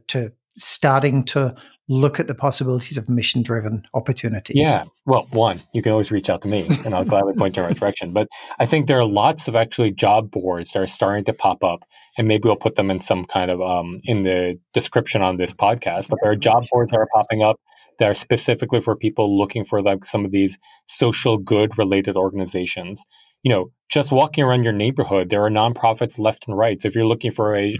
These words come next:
Speaker 2: a, a small way to dip your toe in the water, just looking for those nonprofits that are operating just in your geographic proximity would be a great place to do it. There are databases of what are called nine ninety forums, which are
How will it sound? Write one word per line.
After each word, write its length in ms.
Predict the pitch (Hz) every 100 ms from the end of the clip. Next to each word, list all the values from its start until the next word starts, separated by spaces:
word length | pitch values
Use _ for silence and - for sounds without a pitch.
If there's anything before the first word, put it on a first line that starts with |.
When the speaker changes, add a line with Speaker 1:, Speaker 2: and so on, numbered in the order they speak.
| -
Speaker 2:
a, 240 | 113 113 -
a 60 | 117
small 460 | - - 117 156 151
way 140 | 110
to 100 | 101
dip 180 | - -
your 100 | 101
toe 200 | - 147
in 80 | 135
the 80 | 92
water, 440 | 90 87 101 113 _ - - -
just 160 | -
looking 500 | 131 117 139 135 117 113
for 260 | 120 113 107
those 260 | 107 107
nonprofits 460 | 110 107 - 110 110
that 60 | 110
are 80 | -
operating 540 | 110 - 110 104 104
just 300 | 98 120 -
in 80 | 123
your 140 | 120 113
geographic 600 | - 120 117 131 135 131
proximity 640 | 131 - 202 190 95 - - - -
would 100 | 120
be 140 | 107 101
a 60 |
great 240 | 101 101 98
place 160 | 95
to 80 | 92
do 100 | 90
it. 80 | -
There 140 | 123
are 40 | 120
databases 800 | 98 107 135 131 120 117 110
of 80 | 104
what 140 | 101 107
are 100 | 104
called 280 | - 104 101
nine 260 | 101 113
ninety 340 | 98 117 143 120
forums, 460 | - 90 87 95
which 160 | 104 -
are 220 | 95 92